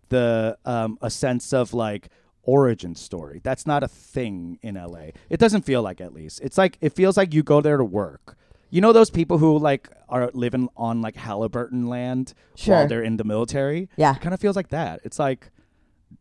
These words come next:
Speaker 1: it, the
Speaker 2: Right,
Speaker 1: whole
Speaker 2: like
Speaker 1: thing is just propped up for that thing.
Speaker 2: But, I mean, there are so, it's huge. There are a lot of normal people that live in L A. I mean, there's just, there's a ton
Speaker 1: Yeah,
Speaker 2: of
Speaker 1: but you and
Speaker 2: people.
Speaker 1: I don't know anyone.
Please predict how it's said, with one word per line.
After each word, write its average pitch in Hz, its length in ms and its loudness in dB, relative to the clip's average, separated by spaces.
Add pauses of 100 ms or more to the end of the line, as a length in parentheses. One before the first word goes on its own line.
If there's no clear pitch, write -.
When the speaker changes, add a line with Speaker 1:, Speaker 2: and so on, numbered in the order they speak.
(140)
Speaker 1:
it, 131 140 -8
the 170 60 -6
Speaker 2:
Right, 185 240 8
Speaker 1:
whole 151 80 6
Speaker 2:
like 190 140 6
Speaker 1:
thing 151 160 2
is 127 100 -2
just - 260 -6 (140)
propped - 360 0
up 143 100 4
for - 180 -2
that 117 320 -4
thing. 73 460 -6 (1000)
Speaker 2:
But, 330 220 4
I 262 100 8
mean, 294 180 2
there 285 120 8
are 294 160 8
so, 285 380 8
it's - 400 2
huge. 294 360 4
There 226 140 10
are 220 60 10
a 180 60 8
lot 185 220 8
of 247 100 0
normal 180 440 8
people 220 300 2
that 131 220 4
live 165 340 4
in 151 80 2
L 131 180 4
A. 151 240 4
I 139 80 0
mean, 175 200 2
there's 185 280 6
just, 180 340 0
there's 165 240 2
a 139 40 -4
ton 285 240 0
Speaker 1:
Yeah, 156 100 8
Speaker 2:
of 117 40 -2
Speaker 1:
but 131 120 4
you 160 180 8
and 156 80 4
Speaker 2:
people. 131 100 4
Speaker 1:
I 131 80 2
don't 117 320 -2
know 101 220 -2
anyone. 73 400 -14